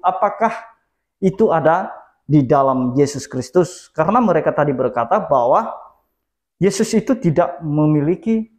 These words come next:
ciri-ciri ketuhanan. Nah, oleh karena itu saya akan memberikan, eh, beberapa poin saja untuk memberikan perbandingan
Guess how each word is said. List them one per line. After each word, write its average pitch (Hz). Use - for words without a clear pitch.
ciri-ciri 185
ketuhanan. 190
Nah, 120
oleh 165
karena 151
itu 226
saya 151
akan 147
memberikan, 175
eh, 147
beberapa 165
poin 185
saja 139
untuk 165
memberikan 151
perbandingan 135